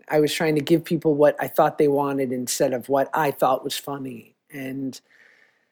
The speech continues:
eventually it took me a year. I, I didn't miss a single year of posting, no matter how dismal the viewership was. And it,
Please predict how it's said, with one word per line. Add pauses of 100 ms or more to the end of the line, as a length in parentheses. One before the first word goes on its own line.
(320)
eventually
it
took
me
a
year.
I,
I
didn't
miss
a
single
year
of
posting,
no
matter
how
dismal
the
viewership
was.
And (560)
it,